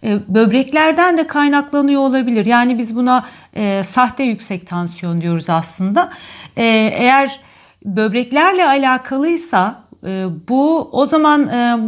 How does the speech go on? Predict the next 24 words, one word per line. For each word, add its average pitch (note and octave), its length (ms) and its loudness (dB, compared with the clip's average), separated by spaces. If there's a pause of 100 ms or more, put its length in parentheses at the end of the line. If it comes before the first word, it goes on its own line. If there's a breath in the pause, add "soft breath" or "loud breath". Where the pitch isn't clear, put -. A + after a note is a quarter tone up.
(160)
bu A3 220 -2
kişinin, B3 560 0
yani A3+ 200 2
sizin A#3+ 520 0
yüksek A3+ 380 -6
tansiyon G#3+ 400 -2
probleminiz G3+ 640 -2
varsa, F#3 440 0 (480 loud breath)
e, A3 280 0
kiraz E4 380 2
kapsülleri, A3+ 720 -2
e, G3+ 760 -4
ve, A#3+ 220 4
e, G#3+ 380 -4
kiraz C4+ 500 0
çayı G3+ 300 -4
içerek, G3+ 600 -8 (420 loud breath)
işte - 320 -4
idrara A3+ 500 4
çıkıp, - 460 -8 (400 soft breath)
e, G3+ 380 -2 (100)
böbreği C4 600 4 (180 loud breath)
temizlemeniz C4+ 800 2
gerekiyor. F3 640 -4